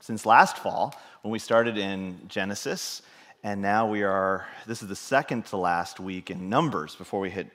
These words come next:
into Deuteronomy. And, I mean, it's, it's been great. I hope you guys have enjoyed it as much as the ministry team has, to just be reading and studying the Pentateuch. I mean, the, when we say the word Pentateuch, that just means the,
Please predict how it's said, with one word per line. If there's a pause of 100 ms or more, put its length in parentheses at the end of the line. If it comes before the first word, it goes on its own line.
(120)
into
Deuteronomy. (880)
And, (100)
I
mean,
it's, (100)
it's
been
great. (120)
I
hope
you
guys
have
enjoyed
it
as
much
as
the
ministry
team
has, (180)
to
just
be
reading
and
studying
the
Pentateuch.
I
mean,
the,
when
we
say
the
word
Pentateuch,
that
just
means
the,